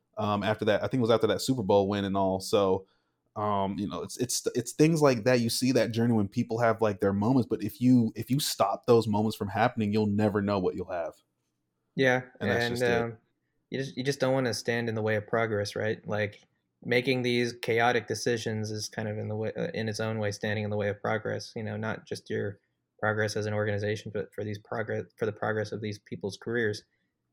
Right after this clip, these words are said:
Speaker 2: 'Cause, I mean, yeah, there are coaches, you know, that kind of find their niche, that, you know, they, they sit, that they're fine in that coordinator position. They like their, their hands dirty in the,
Speaker 1: Mm-hmm.
Speaker 2: um, in the scheming and that kind of thing, right? Because, you know,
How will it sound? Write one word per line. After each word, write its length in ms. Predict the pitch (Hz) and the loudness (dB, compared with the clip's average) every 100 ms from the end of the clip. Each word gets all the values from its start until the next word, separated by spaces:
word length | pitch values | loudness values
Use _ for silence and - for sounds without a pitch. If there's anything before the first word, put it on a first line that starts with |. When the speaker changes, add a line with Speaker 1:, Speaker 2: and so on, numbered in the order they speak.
| _ | _
Speaker 2:
'Cause, 240 | 127 117 - | 2 2 2
I 40 | |
mean, 180 | 135 131 | 0 2
yeah, 180 | 135 139 | 4 4
there 140 | 127 117 | 6 4
are 40 | |
coaches, 600 | 113 131 127 - 113 - - | 4 0 0 0 -4 -6 -10
you 100 | 120 | -6
know, 160 | 107 107 | -2 0
that 260 | 104 - _ _ _ _ _ _ - | -2 -4 _ _ _ _ _ _ -2
kind 180 | 127 127 | 0 2
of 80 | |
find 260 | 117 113 117 | 2 0 0
their 140 | 107 | 0
niche, 500 | 101 104 104 - - - _ 123 | 0 -2 -2 -4 -12 -14 _ -4
that, 280 | 107 101 - | -2 -2 -6
you 80 | 113 | -4
know, 200 | 104 104 | -2 -2
they, 500 | 107 104 104 104 104 | 0 0 0 -2 -2
they 140 | - 104 | -2 -2
sit, 360 | - 117 - - | 0 0 -2 -8
that 240 | 110 120 110 | -4 0 2
they're 140 | 113 | 2
fine 320 | - 113 113 | 2 -2 -2
in 140 | - 113 | -4 -4
that 200 | 107 - | -4 0
coordinator 580 | 123 113 110 107 107 101 | 2 2 0 -2 -2 -4
position. 420 | 113 104 98 104 | -4 -4 -4 -4
They 100 | 107 | -2
like 240 | 107 104 | -2 -2
their, 280 | 107 104 - - | -2 -2 -4 -8
their 160 | 110 107 | -4 -4
hands 280 | 104 107 101 | -4 -6 -4
dirty 340 | 104 101 104 - _ _ _ - | -6 -6 -8 -14 _ _ _ -8
in 180 | 113 107 | -4 -2
the, 240 | 107 104 | -2 2
Speaker 1:
Mm-hmm. 320 | 107 139 190 | 2 4 2
Speaker 2:
um, 100 | 175 - - | -2 -8 -8
in 120 | 113 | -6
the 60 | |
scheming 480 | 104 - 113 110 104 | -4 -4 -4 -2 -2
and 100 | 104 | -2
that 140 | 104 101 | -2 -2
kind 140 | 107 | -4
of 80 | 101 | -4
thing, 140 | 107 104 | -4 -4
right? 200 | 107 101 | -2 -2
Because, 360 | 110 113 104 | -2 -2 -2
you 80 | 110 | -4
know, 120 | 104 | -6